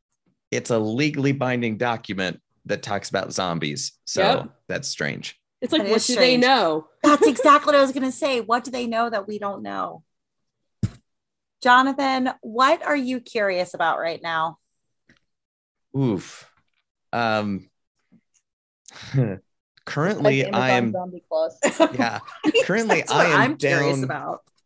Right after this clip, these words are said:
Speaker 1: Yeah, there's a very deep rabbit hole about the Pythagoreans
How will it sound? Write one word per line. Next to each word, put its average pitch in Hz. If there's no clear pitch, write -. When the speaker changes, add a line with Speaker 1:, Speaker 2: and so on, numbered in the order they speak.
Speaker 1:
Yeah, 117
there's 143
a 135
very 135
deep 120
rabbit 113
hole 107
about 107
the -
Pythagoreans 90